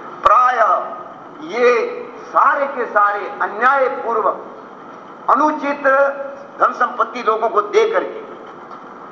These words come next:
अनुचित भय डर दिखा करके, अनुचित मार धाड़ करके ये गद्दियों पर गए हुए हैं। कोई धर्म का संबंध नहीं है। और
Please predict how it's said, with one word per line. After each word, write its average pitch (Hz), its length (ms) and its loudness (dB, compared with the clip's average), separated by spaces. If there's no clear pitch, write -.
अनुचित 277 580 0
भय 233 320 0
डर 233 260 -2
दिखा 196 300 2
करके, 185 340 -4
अनुचित 254 440 0
मार 214 440 4
धाड़ 190 240 2
करके 208 320 2
ये 208 100 -4
गद्दियों 175 440 -2
पर 143 120 0
गए 127 180 -6
हुए 110 140 -8
हैं। - 500 -8
कोई 254 220 6
धर्म 170 220 2
का 165 100 4
संबंध 139 320 -4
नहीं 117 100 -8
है। 104 100 -10
और 302 580 4